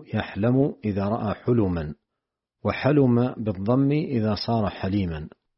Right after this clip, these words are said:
وحلم الأديم بكسر اللام حلما. ومعنى عقد الشعيرة أنه يكلف ما لا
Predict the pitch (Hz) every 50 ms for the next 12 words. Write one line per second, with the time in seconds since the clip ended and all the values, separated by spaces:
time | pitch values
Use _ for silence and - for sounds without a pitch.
0 | _ _ _ _ - 107 104 - - - 135 135 123 110 110 104 95 95 92 -
1 | 104 92 87 104 120 139 151 160 - _ _ - - - - 123 113 - - -
2 | 104 104 104 104 - - 101 98 95 92 101 120 131 127 107 - - - 117 110
3 | 92 85 82 76 73 - _ _ _ _ _ _ _ _ _ _ _ _ _ _
4 | _ _ - 110 131 143 110 156 151 135 117 98 85 87 117 117 - - 101 98
5 | 90 - - - - 101 87 87 107 117 123 127 123 - - 135 135 135 - -
6 | - 123 131 127 120 110 95 98 101 101 98 90 - - - 120 113 110 101 95
7 | - - 95 87 87 87 98 113 131 139 131 123 113